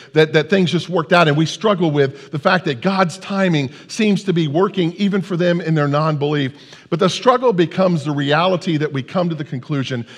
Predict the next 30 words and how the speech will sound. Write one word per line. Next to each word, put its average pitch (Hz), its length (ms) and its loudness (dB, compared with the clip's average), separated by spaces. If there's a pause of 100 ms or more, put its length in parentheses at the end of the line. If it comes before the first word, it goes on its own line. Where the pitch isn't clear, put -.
(120)
that 143 100 0
sometimes 190 480 -2
God's 170 320 0
timing 156 300 -4
is 135 120 -4
not 143 260 -2
our 143 200 2
timing, 110 420 -6 (280)
that 143 160 -2
God's 165 320 0
plan 165 360 -2
isn't 143 320 -4
our 135 180 0
plan, 120 300 -6 (200)
that 165 100 2
God's 170 560 4
wishes 180 500 2
are 160 80 0
not 160 220 0
our 156 260 -2
wishes. 90 640 -12 (1120)
And 123 100 -6
I 131 80 0
think 156 220 -2
that 143 120 -8
that's 143 260 -4
kind 143 220 -8
of 131 100 -6
the 117 100 -4
root 123 480 -6